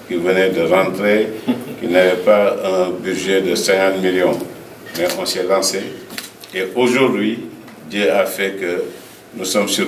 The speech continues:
orbite et toutes les autorités qui passent sont pratiquement obligées de travailler avec nous. Ceux qui ont le document du medes ont vu la belle lettre du président qui date de trois,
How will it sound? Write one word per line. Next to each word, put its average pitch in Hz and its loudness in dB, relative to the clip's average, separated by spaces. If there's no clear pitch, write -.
orbite 113 2
et 92 2
toutes 117 0
les 107 4
autorités 92 -2
qui 87 -4
passent 85 0
sont 90 -6
pratiquement 85 0
obligées 78 -4
de 80 -6
travailler 80 0
avec - -2
nous. - -12
Ceux - 0
qui 123 0
ont 110 4
le 92 -4
document 95 0
du 85 -2
medes 87 2
ont 98 2
vu 101 4
la 90 4
belle 101 -2
lettre 95 2
du 85 -6
président 82 -6
qui 85 -6
date 80 -8
de 78 -10
trois, 80 -6